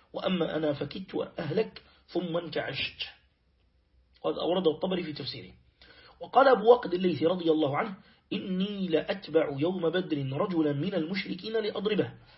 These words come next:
فوقع رأسه قبل أن يصل إليه سيفي، فعرفت أن غيري قد قتله". وهذا الحديث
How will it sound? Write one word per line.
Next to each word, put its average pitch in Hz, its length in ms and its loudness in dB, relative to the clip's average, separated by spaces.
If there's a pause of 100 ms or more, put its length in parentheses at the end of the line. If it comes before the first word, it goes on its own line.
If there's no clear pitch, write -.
(300)
فوقع 156 520 2
رأسه 147 480 -4
قبل 185 280 -4
أن 156 180 -2
يصل 175 280 -4
إليه 160 540 -2
سيفي، 202 420 -4 (340)
فعرفت 160 520 0
أن 151 280 -6
غيري 156 580 -2 (440)
قد 156 160 -2
قتله". - 440 -4 (480)
وهذا 143 160 -6
الحديث 180 400 -6